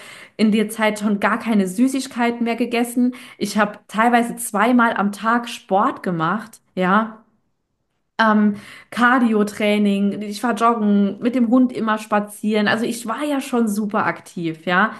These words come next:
Und ich dachte mir, ey, ich kann doch nicht noch mehr Sport machen und ich kann doch auch nicht noch weniger essen, weil das auch schon eine Zeit war,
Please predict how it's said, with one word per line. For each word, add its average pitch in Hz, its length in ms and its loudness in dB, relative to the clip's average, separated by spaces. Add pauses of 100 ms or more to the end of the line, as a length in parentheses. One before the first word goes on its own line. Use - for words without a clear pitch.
(420)
Und 220 120 4
ich 208 60 -4
dachte 233 260 0
mir, 220 160 0
ey, 214 360 -4
ich - 140 -6
kann 262 260 2
doch 262 80 8
nicht 226 280 4
noch 233 320 4
mehr 294 160 0
Sport 196 480 0
machen 190 300 0
und 196 120 0
ich 202 140 -2
kann 254 160 0
doch 254 80 0
auch 220 160 -2
nicht 220 200 -4
noch 240 280 2
weniger 226 420 0
essen, 277 220 -2
weil 214 100 0
das 208 140 -2
auch 202 100 -6
schon 220 220 -6
eine 208 80 -6
Zeit 220 360 -6
war, 214 200 0